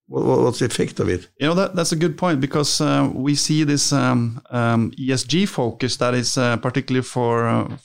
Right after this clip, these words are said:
Speaker 2: for parts of the industry has been very difficult this year, you know, pricing wise. We've seen the multiples have, uh, have come down for oil companies,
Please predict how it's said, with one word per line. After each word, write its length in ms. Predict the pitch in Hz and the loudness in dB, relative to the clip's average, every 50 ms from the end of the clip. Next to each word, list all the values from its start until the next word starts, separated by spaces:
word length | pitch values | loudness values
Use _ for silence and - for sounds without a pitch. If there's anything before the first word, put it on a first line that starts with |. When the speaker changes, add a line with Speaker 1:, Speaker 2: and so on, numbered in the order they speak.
| - _ _ | -20 _ _
Speaker 2:
for 220 | _ - 123 123 | _ -20 -20 -14
parts 380 | - - 143 135 143 143 - - | -8 -4 -2 -2 -2 0 -2 -2
of 80 | 123 117 | 0 2
the 80 | 120 | 2
industry 480 | 120 127 123 113 107 - - 113 113 117 | 2 2 2 0 0 -2 -2 0 0 0
has 240 | 117 117 113 113 - | 0 0 -2 -2 -4
been 400 | - 120 113 113 117 113 113 110 - _ _ _ _ _ | -2 0 2 2 2 2 0 -2 -6 _ _ _ _ _
very 160 | - 123 123 120 | -4 -2 -2 0
difficult 480 | 110 123 - - 123 - 120 120 120 | -2 -2 -4 -4 -6 -4 -4 -4 -2
this 200 | - 113 113 - | -2 -2 -2 0
year, 260 | 120 120 127 165 175 | 0 0 0 2 2
you 100 | 147 143 | 2 2
know, 100 | 139 127 | 2 0
pricing 480 | - - - 127 123 131 127 - 117 113 | -2 -4 -4 -4 -2 -2 0 0 0 0
wise. 380 | 107 107 113 160 202 196 - - | 0 0 0 0 0 -2 -2 -4
We've 160 | 139 131 127 | -4 -4 -2
seen 220 | - 127 120 123 | 0 0 2 2
the 300 | 120 120 120 120 117 110 - - - - _ _ _ _ | 2 2 2 2 0 0 -4 -8 -20 -20 _ _ _ _
multiples 760 | - 120 120 123 131 127 - - 135 - 139 143 143 143 - - | 0 2 2 2 2 0 -2 -4 -2 0 0 0 0 0 -2 -2
have, 260 | 135 120 120 110 113 | 0 0 0 0 2
uh, 340 | 113 110 113 113 113 113 113 | 2 2 4 4 2 2 2
have 260 | 117 117 117 107 - | 0 0 -2 -4 -4
come 200 | - 123 120 110 | -2 0 0 0
down 320 | 101 120 107 107 147 185 190 | 0 0 0 0 0 0 -2
for 220 | 185 - - 127 | -4 -6 -4 -2
oil 180 | 117 113 110 117 | 0 0 0 -2
companies, 720 | - - 117 110 - 120 139 165 220 - - - - | -2 -4 -4 -2 -2 0 0 0 0 -2 -4 -6 -8